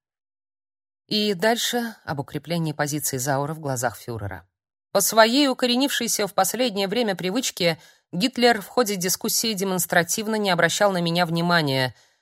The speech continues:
Он даже не пожелал выслушать мое мнение и обращался исключительно к Зауру.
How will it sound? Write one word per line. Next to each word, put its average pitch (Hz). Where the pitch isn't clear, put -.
Он 185
даже 196
не 202
пожелал 190
выслушать 196
мое 180
мнение 202
и 202
обращался 202
исключительно 226
к 202
Зауру. 139